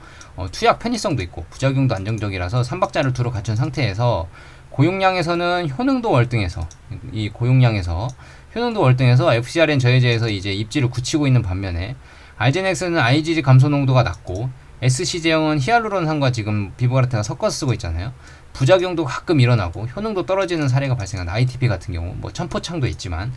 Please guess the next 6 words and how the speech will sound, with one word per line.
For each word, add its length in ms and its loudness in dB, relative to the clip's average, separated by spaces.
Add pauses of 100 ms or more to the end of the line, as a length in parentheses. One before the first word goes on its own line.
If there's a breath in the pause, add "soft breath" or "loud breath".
(260 loud breath)
아이티피 380 -2
같은 260 -4
경우도 240 -6
있고, 420 -4
최근에 540 -4 (280 loud breath)
씨아이디피에서도 1040 0